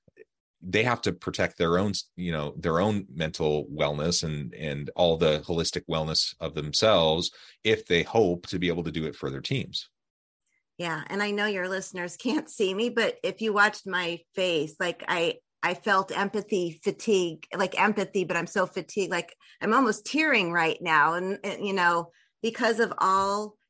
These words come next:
Speaker 2: that we all have to endure. And then especially, you know, I'm a big fan of H R. Like, they have to do so much. I believe they're the caregivers of the workplace. Um,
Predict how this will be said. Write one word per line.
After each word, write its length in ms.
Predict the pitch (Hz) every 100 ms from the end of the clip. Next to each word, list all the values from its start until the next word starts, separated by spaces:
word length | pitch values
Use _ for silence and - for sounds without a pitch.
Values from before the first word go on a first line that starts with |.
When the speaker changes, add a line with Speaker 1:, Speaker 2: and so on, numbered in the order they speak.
| -
Speaker 2:
that 240 | 202 -
we 180 | 185 190
all 240 | 165 180
have 300 | 214 233 233
to 100 | 240
endure. 640 | 240 240 240 240 240 240 _ _ _ -
And 180 | 202 202
then 200 | 196 190
especially, 640 | 190 - 233 233 208 196 180
you 80 | 185
know, 140 | 185
I'm 200 | 170 196
a 60 | 220
big 240 | 208 185
fan 300 | - 190 175
of 120 | 170
H 300 | 143 165 160
R. 260 | 165 127 95
Like, 300 | 151 151 156 - _ _ -
they 140 | 190
have 200 | 220 214
to 100 | 214
do 180 | 180 185
so 280 | 180 - 180
much. 300 | 180 175 - -
I 140 | 196
believe 360 | 196 196 185 156
they're 280 | 160 180
the 100 | 190
caregivers 880 | 190 - 196 190 185 202 202 208 202
of 160 | - 196
the 100 | 202
workplace. 800 | 196 208 - 220 214 220 - - _ _ - _ _
Um, 560 | 190 180 180 175 175